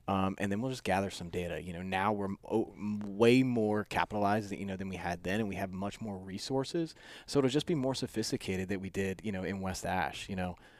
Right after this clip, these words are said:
Um, Mount Pleasant would be a little bit more lucrative for us, um, just for the fact that, you know, I was over there for five years before I came over to West Ashley, you know, with my CrossFit location. Keith was over there, you know, with that one high-low location. Um,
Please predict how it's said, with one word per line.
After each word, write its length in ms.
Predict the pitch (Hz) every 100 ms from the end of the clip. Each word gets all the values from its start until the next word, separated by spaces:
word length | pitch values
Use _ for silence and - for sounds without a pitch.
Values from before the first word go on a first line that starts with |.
| -
Um, 360 | 92 90 85 -
Mount 240 | 101 90
Pleasant 400 | - 110 120 117
would 100 | 107
be 380 | 104 101 98 95 -
a 80 | 98
little 280 | 95 104 101
bit 160 | 95
more 260 | 92 95 123
lucrative 460 | 131 135 151 160
for 160 | - 160
us, 260 | 160 170 - - - -
um, 200 | 104 101
just 160 | 107 104
for 80 | 107
the 80 |
fact 280 | 92 92 90
that, 40 | 78
you 100 | 92
know, 240 | 90 87 - - - _ -
I 140 | 95
was 160 | 104 101
over 180 | 98
there 160 | 98 101
for 160 | - 92
five 320 | 95 95 90
years 300 | 90 101 107
before 320 | - - 92
I 40 |
came 220 | - 90 90
over 160 | 104
to 80 | 120
West 260 | 117 113 113
Ashley, 440 | 107 117 127 127
you 80 | 101
know, 80 | 90
with 200 | 101 92
my 240 | 92 113
CrossFit 420 | - 131 123 131
location. 600 | 123 120 123 123 - 123 123 - - -
Keith 240 | 117 113
was 120 | 113
over 160 | 104 101
there, 180 | 98 101
you 140 | 95
know, 140 | 92 90
with 180 | 175
that 160 | - -
one 200 | - 107
high-low 380 | 92 104 107 104
location. 640 | 104 104 107 107 110 104 - - - -
Um, 460 | 95 95 90 82